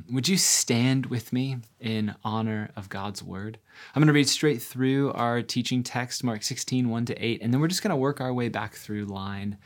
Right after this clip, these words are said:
by line. Mark sixteen, one. When the Sabbath was over,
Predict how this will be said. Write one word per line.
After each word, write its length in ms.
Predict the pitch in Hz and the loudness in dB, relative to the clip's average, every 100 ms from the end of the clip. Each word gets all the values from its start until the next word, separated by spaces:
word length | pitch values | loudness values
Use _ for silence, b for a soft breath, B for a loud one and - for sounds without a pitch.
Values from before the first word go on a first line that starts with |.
| B B B - | B B B -10
by 140 | 92 | -8
line. 380 | 90 - 117 107 _ _ _ - - | -6 -10 -16 -20 _ _ _ -20 -2
Mark 340 | 123 120 - - | 2 2 0 -10
sixteen, 800 | - 123 - - 113 104 98 98 - - | -6 -6 -6 -4 -4 -2 -6 -10 -16 -14
one. 320 | 98 95 98 _ _ _ _ _ _ b b b b b b b - | -14 -14 -18 _ _ _ _ _ _ b b b b b b b 4
When 140 | 143 | 6
the 60 | 139 | 8
Sabbath 360 | 160 185 202 | 6 6 4
was 140 | 202 160 | 4 4
over, 400 | 113 110 135 | 6 4 0